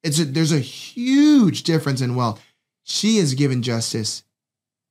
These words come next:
through how God blessed her son. Her son was the one that built the most beautiful, first major, gorgeous temple of God. You know, there was other traveling tabernacles, but she was given justice through that.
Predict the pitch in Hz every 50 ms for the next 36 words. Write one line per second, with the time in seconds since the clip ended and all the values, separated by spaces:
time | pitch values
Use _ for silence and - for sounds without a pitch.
0 | _ _ _ _ _ _ _ _ _ _ _ _ _ _ _ _ _ _ _ -
1 | 151 139 131 123 120 127 131 123 123 110 107 113 113 113 117 117 123 120 - -
2 | - 107 98 - - 117 98 95 113 139 143 139 - 170 156 147 143 131 123 131
3 | 123 127 123 120 113 104 - - 123 117 117 107 104 104 92 107 113 107 101 -
4 | _ - 131 127 127 120 - 123 107 104 _ _ _ _ _ _ _ _ _ -
5 | 147 143 135 131 - 117 113 117 123 131 131 139 139 135 120 120 120 113 110 110
6 | - _ _ _ _ _ _ _ _ - - 135 143 143 131 131 123 131 123 113
7 | 107 104 - - - - _ _ _ _ _ _ _ _ - - 147 139 127 135
8 | 120 107 101 95 101 120 - 104 113 127 147 165 160 - _ _ _ _ _ _
9 | _ _ _ _ _ _ _ _ _ _ _ _ _ _ _ _ - 117 107 110
10 | 107 117 117 117 110 131 139 151 147 135 131 - - - _ - - 151 139 147
11 | 147 147 139 - 139 131 139 143 139 135 135 139 139 143 143 135 135 - _ _
12 | _ _ _ _ _ _ - 123 113 107 135 - _ _ _ _ _ _ _ _
13 | _ _ _ _ _ _ _ _ _ _ _ _ _ _ _ - - - 151 143
14 | 139 139 135 123 120 110 117 113 113 113 - - 110 - - - 107 95 95 95
15 | 92 90 85 101